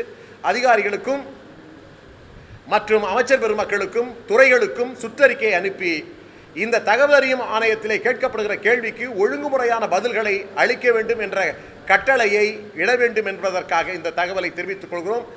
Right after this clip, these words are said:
அது மாத்திரமல்ல, சுதந்திரமாக இருக்கக்கூடிய இந்த ஆணையம், சுதந்திரமான ஆணையம்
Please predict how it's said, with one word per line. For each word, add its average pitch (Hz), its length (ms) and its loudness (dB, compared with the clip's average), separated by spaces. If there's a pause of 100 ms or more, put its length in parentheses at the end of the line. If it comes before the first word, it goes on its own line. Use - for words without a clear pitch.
(100)
அது 160 140 -4
மாத்திரமல்ல, 196 720 0 (360)
சுதந்திரமாக 262 720 0
இருக்கக்கூடிய 220 640 -4 (580)
இந்த 208 260 -6 (1400)
ஆணையம், 196 480 0 (420)
சுதந்திரமான 262 680 2
ஆணையம் 214 420 0